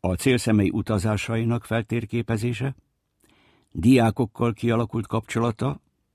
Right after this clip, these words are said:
mely összeférhetetlen lehet betöltött munkakörével, intim kapcsolatok. Tájékoztatásra kérjük Voslobán Emil elvtárssal a kapcsolatfelvételt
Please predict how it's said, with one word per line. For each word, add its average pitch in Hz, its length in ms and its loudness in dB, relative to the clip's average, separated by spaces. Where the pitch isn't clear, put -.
mely 80 240 -6
összeférhetetlen 95 960 -4
lehet 73 340 -10
betöltött 76 520 -8
munkakörével, 101 760 -6
intim 85 380 4
kapcsolatok. - 760 -10
Tájékoztatásra 143 1040 2
kérjük 117 600 0
Voslobán 117 560 0
Emil 104 400 2
elvtárssal 82 880 -4
a 80 140 -2
kapcsolatfelvételt 87 1300 -4